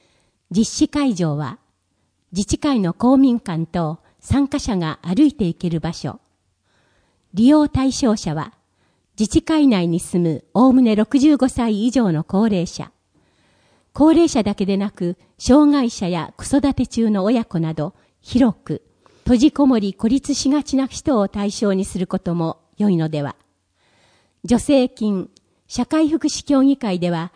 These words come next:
事業計画に基づき、サロンを運営していく上での経費を助成します。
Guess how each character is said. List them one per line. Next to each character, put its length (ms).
事 160
業 240
計 220
画 260
に 120
基 20
づ 160
き、 280
サ 220
ロ 160
ン 100
を 120
運 240
営 160
し 80
て 160
い 80
く 200
上 180
で 120
の 180
経 200
費 180
を 60
助 140
成 220
し 140
ま 120
す。 220